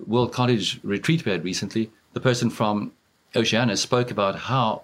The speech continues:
in Australia alone, how practices differed. So in the percentage using lasik versus lenticle extraction, it's diverse, but all we're trying to do is make sure that what people are doing is doing at a good standard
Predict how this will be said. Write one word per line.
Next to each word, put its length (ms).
in 120
Australia 880
alone, 720
how 160
practices 560
differed. 400
So 340
in 180
the 80
percentage 460
using 360
lasik 420
versus 400
lenticle 380
extraction, 540
it's 120
diverse, 360
but 100
all 120
we're 80
trying 260
to 100
do 220
is 160
make 160
sure 220
that 200
what 180
people 220
are 40
doing 500
is 140
doing 300
at 80
a 60
good 160
standard 480